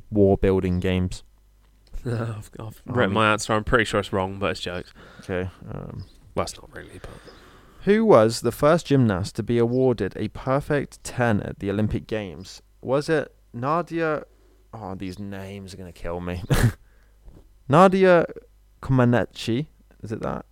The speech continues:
Speaker 1: Uh, Shannon Miller or Simone Biles? Sorry if I butchered those words. I'm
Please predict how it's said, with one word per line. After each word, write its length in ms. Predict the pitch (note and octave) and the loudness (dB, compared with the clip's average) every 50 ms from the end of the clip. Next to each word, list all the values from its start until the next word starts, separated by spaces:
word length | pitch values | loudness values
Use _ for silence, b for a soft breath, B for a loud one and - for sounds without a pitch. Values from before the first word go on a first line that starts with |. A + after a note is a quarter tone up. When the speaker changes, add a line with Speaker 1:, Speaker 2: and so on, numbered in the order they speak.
| _ | _
Speaker 1:
Uh, 220 | A2+ A2 G#2+ G#2+ G#2+ | -2 0 0 0 0
Shannon 420 | - - - D#3 D#3 D#3+ D3+ C#3 C3+ | -2 0 2 2 4 4 4 4 4
Miller 320 | B2 A2+ A2 G#2+ A2 G#2 - - | 4 4 6 4 4 2 0 -2
or 380 | - G#2 G#2 G#2 G#2 G2+ F2+ - | -6 -6 -4 -2 -2 -2 -4 -4
Simone 580 | - - - A#2 A2 A2 A2 A2 A2 G#2+ G2 - - _ _ _ _ _ _ _ _ _ _ _ _ _ | -8 -8 -6 -4 -4 -2 -2 -2 -2 -4 -6 -8 -10 _ _ _ _ _ _ _ _ _ _ _ _ _
Biles? 580 | - F#2+ F2+ E2 D2 C2+ - - - - - - b b b b b b b b b b b b b b b b b _ _ _ - - | -4 -4 -2 -2 -4 -6 -8 -12 -16 -18 -20 -20 b b b b b b b b b b b b b b b b b _ _ _ -20 -20
Sorry 220 | - - F#2 F2 | -12 -8 -8 -6
if 100 | F2 - | -6 -8
I 60 | D2+ D2 | -10 -12
butchered 420 | - - - - - - F#2 D#2+ | -10 -10 -10 -10 -10 -10 -12 -12
those 240 | - D#2+ E2 F2 - | -10 -10 -12 -12 -12
words. 320 | F2 F#2 - - - - - | -12 -12 -12 -14 -14 -14 -14
I'm 140 | E2+ - | -14 -14